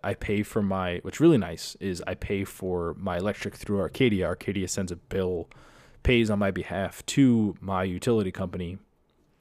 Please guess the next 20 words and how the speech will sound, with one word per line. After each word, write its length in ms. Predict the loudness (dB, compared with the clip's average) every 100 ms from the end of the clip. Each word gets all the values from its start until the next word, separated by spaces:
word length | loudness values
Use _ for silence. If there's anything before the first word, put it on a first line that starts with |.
| _ _ _ _ -4
and 140 | 2
I 140 | 4 4
pay 260 | 4 2
through 300 | 0 -2 0
Arcadia. 480 | -2 -2 -2 -2 -2
They 80 | -2
don't 160 | -2 0
charge 160 | -2
a 40 | -2
fee 140 | -6
for 80 | -2
credit 240 | 2 2
cards, 460 | 4 4 2 -4 -14 -20 -20 -6
and 120 | -4
it 60 | -4
still 220 | 0 0
shows 280 | 2 -2 0
up 280 | -4 -6 -10
as 520 | -6 -4 -4 -6 -8 -12 _ _ _ _ _ _ _ _ _ -6
a 480 | -2 -2 -4 -10